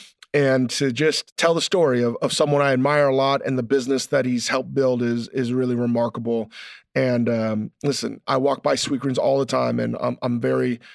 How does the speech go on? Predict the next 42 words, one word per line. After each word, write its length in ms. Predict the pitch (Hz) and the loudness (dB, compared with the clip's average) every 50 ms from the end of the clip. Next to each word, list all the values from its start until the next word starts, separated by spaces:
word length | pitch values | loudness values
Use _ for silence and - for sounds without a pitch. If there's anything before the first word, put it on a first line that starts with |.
| - - _ - | -20 -16 _ -2
very 240 | - 131 127 123 120 | 0 2 2 2 0
impressed. 500 | 117 - - 123 117 107 - - - - _ - | -2 -2 -2 -2 -2 -2 -6 -8 -12 -14 _ -6
And, 360 | 131 123 120 120 117 117 117 | -4 -2 -2 0 -2 -2 -2
uh, 180 | 120 117 117 - - | -2 -2 -4 -4 -2
if 140 | - 147 131 | -2 -2 0
there's 180 | - 147 131 123 | 0 0 0 2
not 240 | 135 143 156 - - | 2 2 2 2 2
one 280 | 156 156 156 147 143 | 2 2 2 2 2
near 200 | 143 147 151 151 | 2 2 2 2
you, 440 | 143 135 131 127 127 123 123 120 - _ - - - _ _ _ _ _ _ - | 2 2 2 2 2 2 0 0 -4 _ -16 -20 -20 _ _ _ _ _ _ -6
I'm 80 | 127 113 | -6 -6
pretty 320 | - - 151 151 143 135 | -4 0 0 2 2 2
sure 440 | 120 - - 143 131 127 123 123 120 - - | 2 2 2 2 2 2 2 0 -2 -2 -2
it'll 140 | 135 131 | -2 0
be 120 | 123 131 120 | 0 0 0
coming 320 | - 143 123 127 123 117 | 0 0 0 0 0 -2
to 160 | - - 127 | -2 -2 -4
a 40 | 117 | -4
town 320 | - - 117 110 113 113 110 | -2 -2 -2 0 0 0 -2
near 160 | 110 110 107 | -2 -2 -2
you 240 | 107 107 107 104 104 | -2 -2 -4 -4 -4
as 80 | 104 | -6
well. 240 | 107 104 107 98 85 | -8 -8 -8 -8 -8
So, 340 | - - - 117 113 107 - - - - - - - _ _ _ _ - | -8 -6 -4 -4 -4 -4 -6 -10 -18 -20 -20 -20 -20 _ _ _ _ 0
oh, 140 | 160 160 147 | 2 2 2
before 340 | 143 151 147 - - 214 214 | 2 0 0 2 2 4 4
we 120 | 190 160 | 4 2
start, 360 | - - 165 151 143 147 147 - | 2 2 2 4 4 4 2 2
I 60 | 151 | 2
wanted 240 | 139 143 156 156 156 | 2 4 4 4 6
to 60 | 151 | 6
add 120 | 151 147 131 | 6 4 4
one 180 | 135 139 143 | 2 2 2
more 220 | 143 143 139 135 117 | 2 2 2 2 0
thing. 320 | 117 127 117 113 - - _ _ _ _ _ _ - | 0 -2 -4 -4 -8 -12 _ _ _ _ _ _ -2
We're 140 | 151 151 147 | 0 2 4
gonna 160 | 180 180 175 | 4 4 4
have 160 | 170 - - | 2 0 -2
two 240 | - - 226 226 220 | -2 0 0 0 2
podcasts 640 | - 160 147 135 123 - 131 120 117 107 - - | 2 2 2 2 0 0 0 0 0 0 -4 -6
this 220 | - 110 - - - | -8 -6 -6 -4 -4
week. 380 | 117 113 107 104 - _ - | -2 -2 -2 -2 -6 _ -20